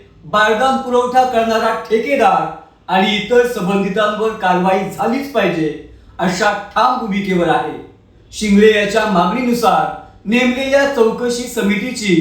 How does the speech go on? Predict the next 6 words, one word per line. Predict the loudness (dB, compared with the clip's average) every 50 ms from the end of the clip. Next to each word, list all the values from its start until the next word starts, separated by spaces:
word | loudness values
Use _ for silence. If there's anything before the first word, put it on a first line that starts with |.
| 2 0 -4 -10 -18 -20 -10 _ 0
अहवाल | 2 2 4 4 4 2 2 0 0
देण्याची | -2 -2 -2 0 -2 -2 -2 -4 -4 -4 -2 0
उद्याची | 2 2 2 2 2 0 -2 -2 -2 -2 -2 -2 -6 -10 -10 -6
अखेरची | -6 -4 -2 -2 0 0 0 0 -2 -2
मुदत | -2 0 2 2 2 2 2
आहे. | 0 0 -2 -4 -6